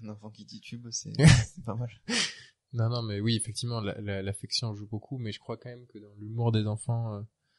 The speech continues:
Speaker 2: de manière générale, il y a quelque chose de tendre, parce qu'effectivement, euh, enfin, tu, je vois, je le vois, euh, le chien cagette en train de faire Johnny.
Speaker 1: Oui, c'est vrai.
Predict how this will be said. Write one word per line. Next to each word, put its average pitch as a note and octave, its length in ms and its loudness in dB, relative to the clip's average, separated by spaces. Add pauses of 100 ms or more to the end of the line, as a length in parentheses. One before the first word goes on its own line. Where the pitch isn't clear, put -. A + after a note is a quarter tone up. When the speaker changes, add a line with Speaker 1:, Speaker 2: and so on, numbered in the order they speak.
(160)
Speaker 2:
de A2+ 40 -2
manière A#2 300 4
générale, A2+ 340 -2
il G#2+ 40 0
y - 20 0
a - 20 -4
quelque G#2 200 -8
chose G#2+ 180 -8
de G#2+ 80 -14
tendre, G#2+ 340 -20
parce G#2 140 -20
qu'effectivement, A2+ 640 -20
euh, G2+ 160 -20 (100)
enfin, G#2+ 120 -14
tu, G#2 280 -2
je A2 160 -6
vois, A#2+ 260 -8 (140)
je G#2 100 -14
le A2+ 120 6
vois, C3 300 2
euh, G2+ 260 -4
le G2 80 -4
chien G#2+ 200 -6
cagette G#2 420 -2
en G2+ 40 -4
train G#2 160 -10
de G2 140 -4
faire G2 200 -10
Johnny. G#2 300 -14 (360)
Speaker 1:
Oui, F3 100 -2
c'est A2 160 -4
vrai. G#2+ 180 -6